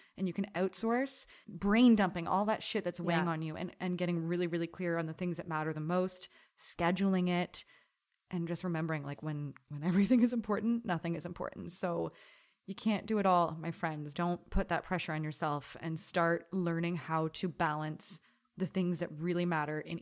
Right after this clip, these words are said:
Speaker 1: each season, and knowing that it, it won't last forever. You can move on to another season and have a different period of your life where you prioritize different things.
Speaker 2: Yeah, exactly. That right there, recognizing and acknowledging the season that you're in, has changed my life so much. And I'm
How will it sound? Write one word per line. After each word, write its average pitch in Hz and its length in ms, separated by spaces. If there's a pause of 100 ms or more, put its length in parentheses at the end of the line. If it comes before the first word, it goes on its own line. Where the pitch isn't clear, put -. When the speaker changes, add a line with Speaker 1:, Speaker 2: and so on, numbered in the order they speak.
Speaker 1:
each 160 220
season, 143 460 (260)
and 185 100
knowing 208 200
that 208 100
it, 180 60 (120)
it 190 60
won't 170 220
last - 200
forever. - 380 (140)
You 170 100
can 170 160
move 170 160
on 170 140
to 202 120
another 156 300
season 143 420 (300)
and 190 160
have 196 140
a 185 100 (240)
different 233 320
period 190 260
of 170 80
your 185 120
life 175 200
where 185 100
you 185 100
prioritize 190 480 (120)
different - 300
things. - 340 (440)
Speaker 2:
Yeah, 233 180 (140)
exactly. 208 420
That 196 240
right 220 220
there, 220 420
recognizing 202 800
and 185 100
acknowledging 185 540
the 180 80
season 180 320
that 175 140
you're 170 120
in, 170 240
has 202 200
changed 175 420
my 180 140
life 165 400 (240)
so - 280
much. - 440
And 175 160
I'm 165 460